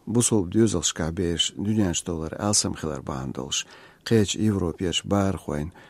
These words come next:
дюзел шдюшч. Шол сценарию юк еч бармя миграция хилар тюэзн. Шезер яли тол шыра хилсын миграция сетерю, ам из хирю халх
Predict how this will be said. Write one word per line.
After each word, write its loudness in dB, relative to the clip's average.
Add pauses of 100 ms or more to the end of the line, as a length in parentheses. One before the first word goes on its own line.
(200)
дюзел 2
шдюшч. -2 (520)
Шол 6
сценарию 4
юк 4
еч 0
бармя 0
миграция 0
хилар -10
тюэзн. -6 (520)
Шезер 6
яли 4
тол -2
шыра -2
хилсын 2 (320)
миграция 2
сетерю, 2 (340)
ам 6
из 2
хирю 2
халх 0